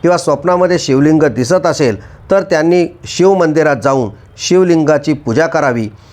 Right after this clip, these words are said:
अभिषेक केला पाहिजे, ओम नमो शिवाय हा मंत्र म्हटला पाहिजे. असे केल्याने शिवजींची कृपादृष्टी होऊन जीवनातील त्रास कमी होईल. तर मंडळी, तुम्हाला जर अशा प्रकारचे स्वप्न पडले असेल आणि काही अनुभव आले असतील तर नक्की कळवा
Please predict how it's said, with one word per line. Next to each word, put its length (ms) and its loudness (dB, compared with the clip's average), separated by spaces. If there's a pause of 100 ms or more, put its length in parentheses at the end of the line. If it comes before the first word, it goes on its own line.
(180)
अभिषेक 540 -2 (100)
केला 240 2
पाहिजे, 420 -2 (320)
ओम 260 0
नमो 240 2
शिवाय 320 0
हा 160 -2
मंत्र 360 0
म्हटला 280 -2
पाहिजे. 340 -2 (260)
असे 240 0
केल्याने 440 0
शिवजींची 600 0
कृपादृष्टी 840 -2
होऊन 640 -4
जीवनातील 640 0
त्रास 280 -2 (160)
कमी 200 4
होईल. 520 -2 (360)
तर 100 2
मंडळी, 420 2
तुम्हाला 480 -2
जर 120 0 (140)
अशा 200 0
प्रकारचे 560 -2
स्वप्न 320 0
पडले 320 0
असेल 300 0 (100)
आणि 160 0
काही 260 0 (160)
अनुभव 300 2
आले 200 0
असतील 380 -4
तर 180 0
नक्की 380 -2
कळवा 340 0